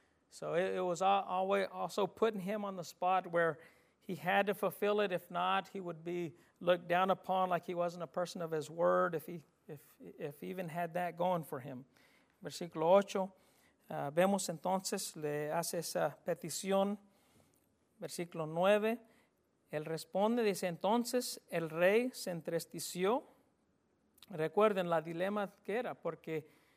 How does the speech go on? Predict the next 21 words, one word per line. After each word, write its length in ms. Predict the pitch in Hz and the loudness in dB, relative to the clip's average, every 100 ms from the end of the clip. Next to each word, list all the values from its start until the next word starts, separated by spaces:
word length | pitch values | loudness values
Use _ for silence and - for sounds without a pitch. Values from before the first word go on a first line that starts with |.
| _ | _
como 160 | - 160 | -6 -4
que 120 | 175 | -2
le 120 | 170 | -2
gustaba 640 | 165 165 - 208 220 220 220 | -4 -8 0 4 4 2 0
y 120 | 196 | -4
no 180 | 180 190 | -2 -2
le 100 | 202 | 0
gustaba 420 | 202 190 185 190 | -2 -2 0 0
Juan 200 | - 180 | -2 -4
el 120 | 180 | -4
Bautista. 480 | 180 170 226 214 - | -4 -4 -6 -8 -6
Le 120 | 147 | -6
escuchaba 420 | 147 - 151 185 196 | -8 -10 -6 -4 -4
escucharle, 800 | - 208 - 214 220 196 190 | -6 -10 -6 0 0 0 -2
pero 260 | 185 165 160 | -4 -6 -6
también 520 | 165 165 180 196 196 - _ _ _ _ - | -8 -6 0 0 0 -6 _ _ _ _ -2
no 240 | 180 220 | 4 8
le 120 | 226 | 8
gustaba 380 | 202 - 190 185 | 6 2 2 2
escucharle. 600 | 170 175 - 160 160 160 | 2 -6 -4 -4 -2 -4
Y, 240 | 170 - | -4 -8